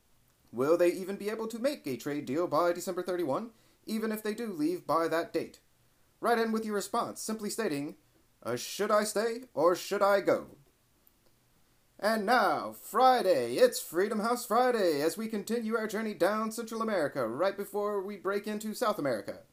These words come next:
Today, we're featuring Panama. Geography lesson, Lo-Fi listeners.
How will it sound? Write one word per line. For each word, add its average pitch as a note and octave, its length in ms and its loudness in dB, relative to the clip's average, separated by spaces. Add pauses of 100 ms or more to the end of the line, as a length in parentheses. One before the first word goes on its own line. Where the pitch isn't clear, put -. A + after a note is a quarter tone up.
(420)
Today, F3+ 320 4
we're F#3 220 2
featuring A3 500 -4
Panama. F#3+ 520 -2 (440)
Geography D3 420 0
lesson, A2 380 -6
Lo-Fi C3 440 2
listeners. F3 520 -6